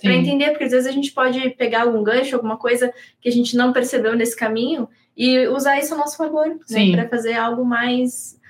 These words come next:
Speaker 1: mais completo ainda.
Speaker 2: É, e assim, eu acho que produto, é, tá, a gente fala muito de plus size aqui no Brasil e eu já fiz vários vídeos sobre isso, assim, o plus size, vamos, vamos lá, em roupa, não é simplesmente você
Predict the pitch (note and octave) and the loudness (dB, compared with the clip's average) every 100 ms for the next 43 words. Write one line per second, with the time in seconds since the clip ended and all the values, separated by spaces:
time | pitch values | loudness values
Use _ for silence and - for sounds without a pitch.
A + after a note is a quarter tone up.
0 | _ G#3 B3+ C#4 C#4 B3 B3 C4 A#3 B3 | _ -4 -2 -2 0 0 0 -2 0 0
1 | G3+ F#3 _ G3+ F#3 F3 F3 F#3+ G3 A#3 | 0 -6 _ -2 2 2 2 2 0 0
2 | G#3+ F3 F3 F3 - F3+ G#3 F#3+ G3 A#3 | 0 2 2 0 -6 -6 -2 2 2 0
3 | A#3 A3 F#3+ F#3 - - - - - _ | 0 2 2 0 -6 -20 -20 -20 -20 _
4 | - F3+ - F3+ - F3 E3+ F3+ - G3 | -4 -2 -4 -6 0 2 2 0 0 2
5 | G3 G3 G3+ G3+ G3 - F#3 F3+ F3+ F#3 | 4 2 0 -2 -4 0 0 0 0 0
6 | F3+ F3 E3+ F3+ G3+ A#3 A#3+ - - G3 | 2 0 0 0 2 0 -2 -6 -4 2
7 | F#3+ F#3+ F#3 F3+ F3 E3 D#3+ F3+ F3+ G3 | 2 2 0 0 0 -2 -2 0 0 0
8 | F3 F#3+ G3 F#3+ F#3 G3+ F3+ F3 F#3+ G#3 | 0 0 2 0 0 -2 0 2 2 -2
9 | F#3 F3+ F3+ F3 F#3+ F#3 F#3 F#3 G3 F#3+ | -4 -4 -2 -2 -2 -2 0 0 0 -2
10 | F#3 _ _ G3 F3+ F3+ F3+ F3+ F#3 F3+ | -6 _ _ -10 -2 0 0 0 0 2
11 | F3 F3+ G3 A#3 F#3 F3 G3 G3+ A#3 B3 | 0 0 2 0 -2 0 2 2 -2 -4
12 | A3+ G#3+ F#3+ G3 G#3 - G3+ G3+ G3 | -6 0 4 2 0 -6 -6 -6 -10